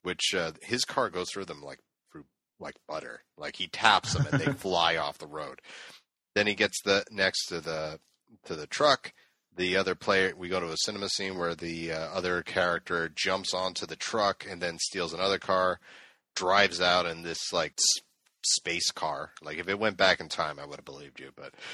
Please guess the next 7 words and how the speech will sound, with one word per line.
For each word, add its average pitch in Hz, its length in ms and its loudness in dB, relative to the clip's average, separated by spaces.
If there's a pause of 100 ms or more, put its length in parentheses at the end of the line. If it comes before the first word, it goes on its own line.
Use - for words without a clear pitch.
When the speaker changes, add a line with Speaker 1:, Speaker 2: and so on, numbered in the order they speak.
(380)
Speaker 1:
he, 98 160 2 (280)
Speaker 2:
<laughs> - 280 -20
Speaker 1:
and 92 120 -8
then 92 220 2
they 87 220 2
drive 85 340 4
away, 80 560 -2